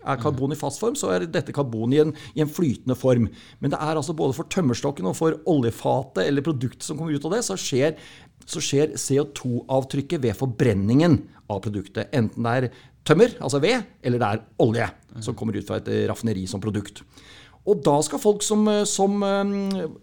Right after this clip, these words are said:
ekskluderer olje og gass tenke litt over hvor viktig dette produktet er, både i for-, i fast form, i form av plastprodukter og slike ting, men også andre petrokjemiske, eh, anvendes-, anvendelsesområder, men ikke minst som transportation fuel, altså bensin eller diesel.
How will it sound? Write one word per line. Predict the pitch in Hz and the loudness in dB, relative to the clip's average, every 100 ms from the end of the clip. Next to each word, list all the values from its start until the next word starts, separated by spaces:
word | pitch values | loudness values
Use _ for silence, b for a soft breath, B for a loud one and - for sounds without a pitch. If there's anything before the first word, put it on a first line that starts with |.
| - | -6
ekskluderer | - - 220 170 147 135 | -4 -4 -4 2 4 4
olje | - 151 | 2 2
og | 165 | 2
gass | 226 233 | 0 -4
tenke | - 233 208 151 | -4 -2 -2 -2
litt | 185 | -2
over | 143 147 | 0 0
hvor | 180 196 | -2 -4
viktig | 208 - | -6 -6
dette | 180 165 | -6 -4
produktet | 185 165 - | -4 -4 -2
er, | 170 202 | -2 -2
både | 196 175 139 | 0 0 0
i | 196 | -2
for-, | - 151 | -2 -2
i | 160 | -2
fast | - 139 - | -4 -4 -4
form, | - 175 | -4 -4
i | |
form | 151 143 147 | 0 0 0
av | 147 B | -4 B
plastprodukter | - 139 - - 156 156 - 185 | -2 -2 -2 -4 -2 -2 -2 -4
og | 170 | -4
slike | 175 156 | -4 -4
ting, | 285 | -2
men | 262 156 | -2 -2
også | 131 - | -4 -2
andre | 143 113 | -2 -2
petrokjemiske, | - 131 143 143 113 117 - 147 139 B B B | -6 -6 -6 -4 -2 -2 -2 -2 -2 B B B
eh, | 139 135 | -2 0
anvendes-, | 131 117 117 127 123 - - | 2 2 2 0 -4 -10 -4
anvendelsesområder, | 135 117 117 127 135 - 139 - - 151 143 151 247 - B B | 0 2 2 0 -2 -4 -6 -6 0 2 2 2 0 -4 B B
men | - 175 - | -4 -4 -6
ikke | - - | -8 -2
minst | 160 147 180 - - | 2 2 2 -4 -2
som | 143 156 | -2 -2
transportation | - - 151 - - 127 123 151 | -6 -4 -4 -4 -4 -4 -4 -8
fuel, | - 208 262 185 120 | -8 -4 -4 -4 -6
altså | 123 - 143 | -6 -6 -6
bensin | 160 - - 151 175 | -6 -6 -6 -4 -4
eller | 185 185 | -2 -2
diesel. | 226 269 - 104 | -2 -2 -2 -4